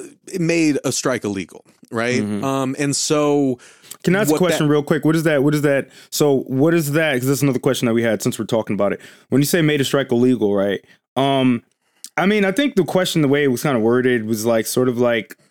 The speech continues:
Speaker 2: that, um, um, and I, I would phrase it differently and say that I, I, I do think actually that, like,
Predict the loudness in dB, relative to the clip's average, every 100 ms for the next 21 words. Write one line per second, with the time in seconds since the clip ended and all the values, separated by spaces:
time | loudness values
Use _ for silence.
0 | _ -12 -12 -4 -2 0 0 0 0 -2
1 | -8 _ _ -6 -4 -4 -6 -10 _ _
2 | _ -4 -2 0 0 0 0 -2 0 -2
3 | 0 0 0 0 0 0 0 -2 -2 -2
4 | 2 2 2 0 0 -2 -2 0 2 2
5 | 0 -2 -4